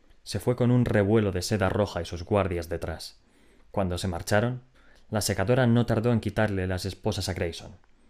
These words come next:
«¿Te han hecho daño?». «No», tuvo que reconocer él. «Como ha dicho, han sido todo amenazas». Pero ahora que había acabado, se dio cuenta de que no se encontraba mejor que antes de que llegaran.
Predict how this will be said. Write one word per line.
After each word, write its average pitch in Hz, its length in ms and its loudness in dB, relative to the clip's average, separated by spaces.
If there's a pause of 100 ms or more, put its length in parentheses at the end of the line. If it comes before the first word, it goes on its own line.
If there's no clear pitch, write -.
(360)
«¿Te - 100 -12
han 95 100 0
hecho 110 180 0
daño?». 92 260 -4 (840)
«No», 131 260 0 (360)
tuvo 110 180 2
que 101 120 0
reconocer 92 440 -4
él. 82 160 -10 (440)
«Como 101 240 0
ha 127 40 4
dicho, 131 300 0
han 110 160 2
sido 110 800 0
todo 120 160 6
amenazas». 117 560 0 (960)
Pero 90 220 -6
ahora 113 200 2
que 117 100 0
había 110 200 2
acabado, 104 480 -2 (460)
se 101 160 -4
dio 113 160 2
cuenta 120 260 2
de 104 140 -2
que 92 100 -4
no 98 160 -2
se 104 140 -4
encontraba 98 480 0
mejor 95 300 -4
que 90 120 -8
antes 101 240 -2
de 95 80 -4
que 92 100 -4
llegaran. 92 440 -2